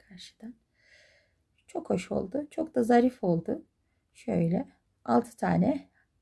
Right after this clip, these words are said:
akide şekeri ve altı tane fıstık. Çimenimiz de bu şekilde. Şimdi sizlerle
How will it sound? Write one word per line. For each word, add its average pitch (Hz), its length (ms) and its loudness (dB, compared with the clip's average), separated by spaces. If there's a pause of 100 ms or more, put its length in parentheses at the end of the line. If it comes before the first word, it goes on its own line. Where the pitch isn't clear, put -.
(400)
akide 220 380 -2
şekeri 254 540 2
ve - 80 -4
altı 220 300 -2
tane 214 420 0 (640)
fıstık. - 580 -8 (1120)
Çimenimiz 170 580 0
de 170 160 -2
bu 226 80 -2
şekilde. 254 680 -2 (520)
Şimdi 226 560 2
sizlerle 214 720 2